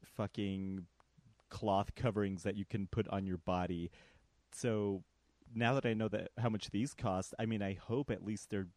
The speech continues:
using some kind of premium material, but also, I don't understand why people who sit at desks wear scrubs in hospitals. Like, you're not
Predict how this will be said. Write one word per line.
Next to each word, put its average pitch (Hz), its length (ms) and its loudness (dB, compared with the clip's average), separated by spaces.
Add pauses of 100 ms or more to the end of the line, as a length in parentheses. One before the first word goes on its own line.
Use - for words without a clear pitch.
(120)
using 98 340 -4
some 113 320 -4
kind 107 300 -2
of 85 100 -2 (240)
premium 107 560 -6
material, 156 520 -2
but 98 240 -2 (1500)
also, 196 340 4
I 156 80 4
don't 214 140 2
understand 202 440 0
why 135 500 0 (460)
people 143 260 2
who 135 100 2
sit 131 180 0
at 104 220 -2
desks - 640 0
wear 104 260 2
scrubs 92 560 0
in 95 100 -2
hospitals. - 680 -8
Like, 107 180 -2
you're 120 80 2
not 120 200 0